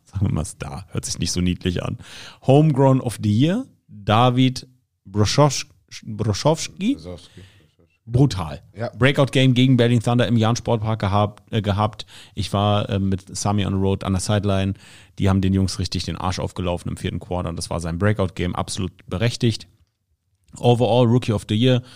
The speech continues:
Speaker 1: Juan Flores Calderon war dein Tipp. Ähm, spielt auch wie ein richtiger Dog, ein an-, spielt auch, spielt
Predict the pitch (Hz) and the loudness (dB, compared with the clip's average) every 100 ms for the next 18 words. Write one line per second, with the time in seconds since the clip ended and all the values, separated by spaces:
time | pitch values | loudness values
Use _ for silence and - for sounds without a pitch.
0 | - _ 98 104 107 104 95 92 - 123 | -20 _ -2 0 0 0 0 0 -2 0
1 | 123 110 107 87 90 90 90 - 160 - | 2 2 2 0 0 0 -2 0 -2 -2
2 | - _ _ _ 110 110 104 - 104 90 | -12 _ _ _ 0 2 2 -2 -2 0
3 | 104 - 101 92 104 - 92 87 98 107 | -2 -2 -2 -2 -4 -4 -4 -4 -2 -2
4 | 107 98 - 95 - 107 107 - 110 73 | -2 -4 -4 -6 -6 -8 -8 -2 -2 0
5 | 110 - - 107 - 131 131 | -2 -2 -10 -4 2 2 0